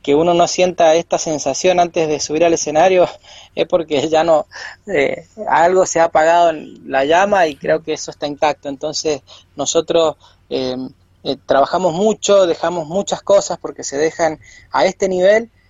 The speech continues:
eh, no es un folclore amateur, entonces se dejan familias, se deja, eh, trabajo de lado, se dejan, se dedican muchas horas para estar a este nivel y poder, eh, en este caso, haber sido seleccionados para estar en la final.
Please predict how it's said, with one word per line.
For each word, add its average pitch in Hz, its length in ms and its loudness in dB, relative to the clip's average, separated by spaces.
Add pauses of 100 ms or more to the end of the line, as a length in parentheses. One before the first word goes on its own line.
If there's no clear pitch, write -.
(140)
eh, 143 180 -4
no 151 160 0
es 185 160 0
un 160 100 -6
folclore 165 400 0
amateur, 165 480 2
entonces 151 460 -4 (260)
se - 160 -8
dejan 143 480 -2
familias, 185 560 0
se - 140 -10
deja, 139 680 -2 (360)
eh, 123 340 -2
trabajo 143 460 0
de 139 80 0
lado, 180 340 2
se - 160 -10
dejan, 147 480 -6 (240)
se - 160 -2
dedican 175 380 2
muchas 202 340 -2
horas 208 260 2
para 151 180 -2
estar 165 200 -2
a 175 60 2
este 175 180 -4
nivel 185 380 2 (480)
y 165 140 -8
poder, 151 440 4
eh, 135 580 -6
en 143 100 -6
este 151 200 -6
caso, 170 260 0
haber 156 140 2
sido 170 220 -2
seleccionados 156 800 -2 (500)
para 127 240 0
estar 147 220 0
en 151 80 2
la 135 100 0
final. 160 320 -2